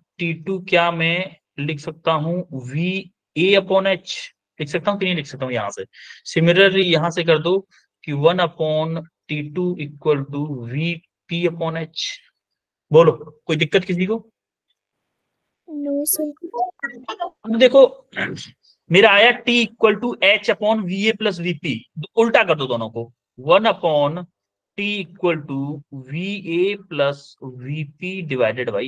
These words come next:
Speaker 1: h। तो उन दोनों को अलग अलग लिख दो, वीए upon h plus वीपी upon h। अब एक बात बताओ, वीए upon h plus वीपी upon h, वीए upon h को क्या वन upon t टू लिख सकता हूँ? बोलो।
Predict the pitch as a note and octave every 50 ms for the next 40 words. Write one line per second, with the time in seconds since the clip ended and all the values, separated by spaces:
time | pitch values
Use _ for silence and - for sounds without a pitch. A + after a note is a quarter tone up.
0 | C3+ _ - - - _ _ - - - - _ _ _ - - _ C#3+ D3+ E3
1 | E3 D#3+ - - C#3 D3+ D#3 D#3+ E3 F3+ F3+ E3 E3+ E3 F3 F3+ F3+ F3+ F3 D3+
2 | C#3+ D3 F3+ F#3 _ _ _ _ _ _ _ _ _ _ _ _ _ C3+ C3+ B2+
3 | C#3 E3 F#3+ G#3 G#3 G3+ G3+ G3+ G3 F#3+ F#3 F#3+ - D#3+ D#3 D3+ D3 - B2 A#2+
4 | A#2 C#3+ - _ - - - - _ _ _ _ _ _ - B2 A#2 A2+ B2+ C3
5 | - - _ _ _ _ _ _ _ _ _ _ _ _ C3+ B2 C3 D#3+ F3+ F#3+
6 | F#3+ F#3 G3 - - E3 D#3+ C3 A2+ - - F#2+ G2 G2 G2 G#2+ - _ - -
7 | - - - - - _ - D#3+ F3+ G3 F3 D#3 D#3 D3+ D3 C#3 A#2 A2 B2 D#3
8 | D#3 - B2+ A#2+ C#3 D#3 E3+ F3+ E3+ _ E3 F3 F3 - - - B2 A#2 A2+ A2
9 | C#3 B2 - - - - _ _ _ _ _ _ _ _ - - - _ _ _
10 | C#3 D3 D3 C#3 B2+ B2 A#2+ A#2 A#2+ C3+ C3 A#2+ B2+ A2 G2 F#2+ F#2 - - -
11 | A#2 A2+ A#2 D#3 F#3 G#3 G#3+ G#3 F3+ F#3+ G3+ G3 G3 G3 F#3+ F#3+ F#3+ F#3 - G3+
12 | F#3 E3+ G3 F3+ E3+ - F3+ F3 F#3 F#3+ F3 - G3 F3+ G#3+ F#3+ F#3+ F#3+ - -
13 | _ _ G#3 F#3+ E3 C#3 C3+ C3+ - _ _ _ _ _ _ _ _ _ _ _
14 | _ _ _ - D3 C#3+ C#3 B2 B2+ A#2 G2+ - -